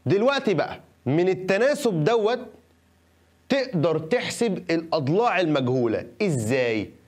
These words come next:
تعال أما أقول لك. لما يبقى عندك نسبة بتساوي نسبة زي دول كده. شايف دول؟ نسبتين أهم. نسبة بتساوي نسبة.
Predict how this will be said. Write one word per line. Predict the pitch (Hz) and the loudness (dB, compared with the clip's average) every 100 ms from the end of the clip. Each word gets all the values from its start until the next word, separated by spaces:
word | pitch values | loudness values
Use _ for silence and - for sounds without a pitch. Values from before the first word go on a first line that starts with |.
| _ | _
تعال | 170 208 247 | -2 0 0
أما | 180 160 | 0 0
أقول | 120 95 | -2 -2
لك. | 90 - _ _ _ _ | -6 -12 _ _ _ _
لما | 135 165 180 | -2 0 0
يبقى | 180 180 220 | 0 0 0
عندك | 277 240 226 | 0 0 0
نسبة | 190 214 147 185 226 - | 0 -2 0 -2 -2 -6
بتساوي | 127 131 147 196 160 | -4 -2 0 0 2
نسبة | 139 135 92 - | 0 -2 -6 -2
زي | 139 | 0
دول | 165 196 | 0 0
كده. | 131 87 - - _ _ _ _ | -2 -4 -12 -20 _ _ _ _
شايف | - 131 | -4 0
دول؟ | 175 240 - - - | 0 -2 -6 -8 -4
نسبتين | 131 131 170 196 | -2 -2 0 0
أهم. | 139 107 87 - - - - 143 | 0 -2 -6 -10 -20 -20 -8 -2
نسبة | 190 240 175 226 | -2 -2 -2 -2
بتساوي | 208 135 147 156 196 165 | -2 -4 -2 0 0 0
نسبة. | 143 78 101 | -2 -2 -6